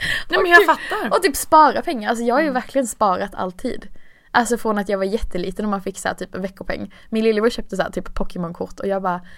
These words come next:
Speaker 2: "Jag ska lägga dem i min spargris."
Speaker 1: Men
Speaker 2: <laughs> Jo, så att, men det, det är ju fantastiskt för att, typ, nu när vi köpte lägenhet, alltså, jag har ju sparat till den sedan jag var typ sex.
Speaker 1: Gud, vad jag blir peppad på att spara nu.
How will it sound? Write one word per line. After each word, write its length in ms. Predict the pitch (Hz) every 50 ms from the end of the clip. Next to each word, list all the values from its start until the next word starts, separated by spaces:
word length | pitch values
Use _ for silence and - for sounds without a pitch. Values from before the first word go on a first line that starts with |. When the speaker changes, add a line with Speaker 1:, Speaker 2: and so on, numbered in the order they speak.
| - - - -
Speaker 2:
"Jag 100 | - -
ska 120 | - - 302
lägga 260 | 302 285 269 - 294
dem 160 | 302 294 285
i 60 | 277
min 120 | 277 269 269
spargris." 920 | - - - 262 262 262 269 269 302 330 403 427 427 - - - - - - 453 - - - - - - - - 240 247 240
Speaker 1:
Men 320 | 240 233 226 214 214 202 202
Speaker 2:
<laughs> 80 | 196 196
Jo, 460 | 196 359 320 - 277 277 294 285 285 - - -
så 160 | - - 180
att, 80 | - - -
men 180 | 247 269 262 247
det, 340 | 233 226 226 233 - - 233
det 120 | 220 233
är 360 | 233 247 269 294 285 269 -
ju 80 | 269 262
fantastiskt 560 | - 262 247 233 233 214 - - 254 254 -
för 60 | -
att, 100 | 254 247
typ, 180 | - 226 208 -
nu 140 | 220 208 208
när 120 | 220 247
vi 80 | 254 247
köpte 280 | - 240 - - -
lägenhet, 380 | 220 277 294 233 214 - - - -
alltså, 160 | 208 196 208
jag 100 | 202 185
har 60 | 220 311
ju 60 | 320
sparat 360 | - - - 214 196 196 -
till 80 | 240 208
den 140 | 208 202
sedan 140 | 190 - 202
jag 120 | 196 202 208
var 80 | 220
typ 220 | - - - - -
sex. 300 | - - - - - 202 - 294 - - - - - - - - - - - - - - - - - - - - -
Speaker 1:
Gud, 220 | - 196 185 165 -
vad 100 | 175 165
jag 100 | 160 180
blir 100 | 180 180
peppad 360 | 196 190 - - 180 175 -
på 60 | -
att 60 | -
spara 340 | - - - - - - -
nu. 240 | - 466 392 -